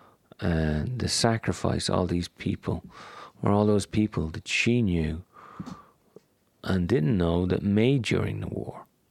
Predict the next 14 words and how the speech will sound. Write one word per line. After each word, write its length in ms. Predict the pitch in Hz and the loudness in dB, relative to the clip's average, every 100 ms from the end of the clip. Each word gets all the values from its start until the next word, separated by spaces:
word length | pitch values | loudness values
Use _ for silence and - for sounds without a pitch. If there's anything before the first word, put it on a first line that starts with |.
| _ _ _ _ _ _ _ _ - - - - _ _ _ _ _ | _ _ _ _ _ _ _ _ -20 -20 -20 -20 _ _ _ _ _
Another 440 | 127 107 123 160 139 | 2 4 4 6 6
example 500 | 95 104 107 117 117 | 4 4 4 4 2
of 80 | |
that 180 | 90 87 | 4 2
from 120 | 87 | 2
the 80 | 90 | 0
south 260 | 85 92 90 | 2 2 2
of 80 | 85 | 2
France 320 | 98 98 101 | 2 2 2
would 100 | 95 | 2
be 80 | 92 | 2
the 120 | 90 | 4
Romani 420 | 90 92 92 87 | 4 4 4 2
gypsies. 640 | 78 90 - - 80 - | 2 -2 0 -4 -4 -8